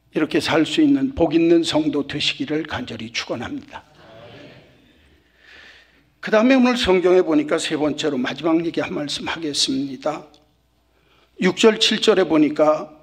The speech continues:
"오직 내게 이것이 있으니 내가 니골라당의 행위를 미워하는도다. 나도 이것을 미워하노라. 귀 있는 자는 성령이 교회들에게 하시는 말씀을 들을지어다.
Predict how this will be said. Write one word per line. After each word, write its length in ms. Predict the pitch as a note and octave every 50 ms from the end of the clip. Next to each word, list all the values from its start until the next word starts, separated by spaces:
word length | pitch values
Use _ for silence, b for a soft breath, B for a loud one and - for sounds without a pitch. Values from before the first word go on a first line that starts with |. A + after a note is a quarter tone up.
| _ _
"오직 320 | - E3+ E3+ F3 F3+ E3+
내게 240 | D3+ D3+ D3+ C#3+ D#3+
이것이 480 | D3+ D3+ D#3 D3+ D3 C#3 C3 - C3+ C3
있으니 380 | C3 - - D#3+ C3+ C#3 B2
내가 280 | A#2+ C#3+ D3 C#3+ D3+ D3
니골라당의 720 | D3 C#3+ E3 E3 E3+ E3+ E3 E3 E3 E3+ D#3+ E3+ E3+ D#3
행위를 420 | C3 D#3 D#3+ D3+ C#3+ C3 C#3 C#3 C3
미워하는도다. 840 | C3 D3+ D#3+ D#3+ D#3+ D3+ D3+ C#3 C#3+ C#3 C3 C3 B2+ B2+ C3 B2+
나도 300 | C3 C3 C3 C3+ C3+ D3
이것을 600 | C#3+ D3 D3 D#3+ D3+ C#3+ - F3 F3 F3 F3 F3+ D#3+
미워하노라. 760 | C#3 C#3+ D3 C#3 C3+ B2+ - - - A#2 - - - - _ _ _ b b b b b b b b b b -
귀 160 | - F3 F3 F3+
있는 280 | F#3 F#3 F#3+ F#3 F3
자는 280 | E3+ F3+ E3+ E3+ E3 D#3
성령이 600 | C#3+ - E3 F3 E3+ E3 E3 D#3+ D#3 D3+ D3 D3+
교회들에게 580 | D3+ D#3 D#3 D#3+ D#3 D3 E3+ D#3+ D#3+ D#3 F3
하시는 440 | D#3+ D#3+ D#3+ - F#3 F3 E3+ E3+ E3+ D#3+
말씀을 600 | D3+ D#3 F3 D#3+ - - G3+ F#3 F3+ E3+ E3 -
들을지어다. 720 | F#3 E3+ F#3+ F3+ - - - D#4+ - - - A2 - -